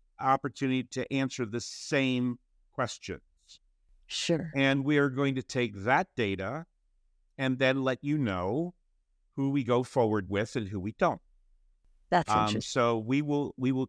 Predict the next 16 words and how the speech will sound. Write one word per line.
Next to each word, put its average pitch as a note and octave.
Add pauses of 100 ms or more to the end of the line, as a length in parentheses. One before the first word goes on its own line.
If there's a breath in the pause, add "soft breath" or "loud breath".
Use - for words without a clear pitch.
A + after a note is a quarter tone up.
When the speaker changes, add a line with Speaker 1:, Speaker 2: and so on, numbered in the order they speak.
Speaker 1:
keep -
in C#3+
touch -
relative A2+
to A#2+
it. D#2 (240)
So D3
we'll A3
be F3+
able G3
to D#3 (600)
change, F3 (400)
not F3
just - (140)
in C3
kind, A2+